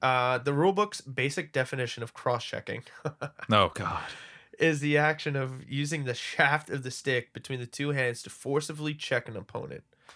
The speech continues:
Speaker 1: Which other factors are included in determining on whether a cross-checking infraction has been committed? Um, the first option is the location on the ice where the check is delivered. Uh, two, the location of the opponent's body where the contact occurs.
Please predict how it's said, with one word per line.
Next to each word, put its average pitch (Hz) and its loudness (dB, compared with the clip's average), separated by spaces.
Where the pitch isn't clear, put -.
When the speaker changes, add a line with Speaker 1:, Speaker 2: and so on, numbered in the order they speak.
Speaker 1:
Which - -2
other 160 4
factors 135 0
are 127 0
included 127 -2
in 120 -4
determining 120 -4
on 120 -2
whether 127 0
a 120 -8
cross-checking 127 -2
infraction 117 -6
has 123 -2
been 110 -8
committed? 92 -10
Um, 120 2
the 113 -12
first 151 2
option 131 2
is 127 -4
the 131 -4
location 147 0
on 143 2
the 143 -2
ice 123 0
where 147 6
the 151 4
check 139 0
is 175 -6
delivered. 190 -2
Uh, 127 4
two, 151 0
the 139 4
location 139 0
of 127 -2
the 127 -2
opponent's 127 -2
body 135 6
where 120 2
the 117 -4
contact 117 -4
occurs. 113 -2